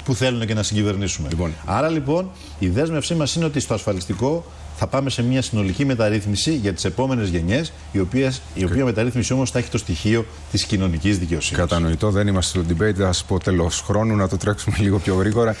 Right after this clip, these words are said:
Speaker 1: Έχει
Speaker 2: Ε,
Speaker 1: γίνει πολύ άχαρος ο ρόλος σας το τελευταίο διάστημα, το
Speaker 2: Ελπίζω
Speaker 1: ξέρω.
Speaker 2: να είναι διαφορετικός το αυριανό της, ε, Δευτέρας.
Speaker 1: Όχι, και, και, και φροντίσαμε να είναι διαφορετικός.
Speaker 2: Λοιπόν, επει-,
Speaker 1: Καταθέσαμε μια πρόταση
Speaker 2: επειδή
Speaker 1: που
Speaker 2: μας
Speaker 1: δίνει τη
Speaker 2: πιέζει ο
Speaker 1: δυνατότητα
Speaker 2: χρόνος,
Speaker 1: διαλόγου.
Speaker 2: ο κόσμος θα το δει αύριο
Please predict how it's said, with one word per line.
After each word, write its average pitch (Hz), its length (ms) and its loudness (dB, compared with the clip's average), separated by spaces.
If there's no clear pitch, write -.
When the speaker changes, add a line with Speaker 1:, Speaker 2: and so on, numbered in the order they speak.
Speaker 1:
Έχει 117 180 0
Speaker 2:
Ε, - 120 2
Speaker 1:
γίνει 131 200 2
πολύ 117 300 0
άχαρος 90 400 -2
ο 90 60 0
ρόλος 87 280 0
σας 90 120 -2
το 85 60 -4
τελευταίο 104 380 -2
διάστημα, 101 480 -2
το 127 140 -2
Speaker 2:
Ελπίζω 123 240 -2
Speaker 1:
ξέρω. 127 120 -2
Speaker 2:
να 120 120 0
είναι 131 140 0
διαφορετικός 107 760 -2
το 76 380 -2
αυριανό 80 480 -2
της, 73 300 -6
ε, 76 260 -2
Δευτέρας. 73 460 -4
Speaker 1:
Όχι, 85 200 -2
και, 104 160 -2
και, 98 260 -4
και 110 100 -2
φροντίσαμε 104 600 -2
να 80 100 0
είναι 80 80 0
διαφορετικός. 78 760 -2
Speaker 2:
Λοιπόν, 92 100 -2
επει-, 92 100 -2
Speaker 1:
Καταθέσαμε 117 340 0
μια 113 180 0
πρόταση 120 360 0
Speaker 2:
επειδή - 100 0
Speaker 1:
που 110 60 2
Speaker 2:
μας 117 100 2
Speaker 1:
δίνει 131 120 0
τη 104 60 2
Speaker 2:
πιέζει 110 240 2
ο - 20 0
Speaker 1:
δυνατότητα 107 220 0
Speaker 2:
χρόνος, 110 180 0
Speaker 1:
διαλόγου. - 300 -4
Speaker 2:
ο 98 100 -4
κόσμος 113 300 -2
θα 113 80 -4
το 101 100 -2
δει 104 180 0
αύριο 98 380 0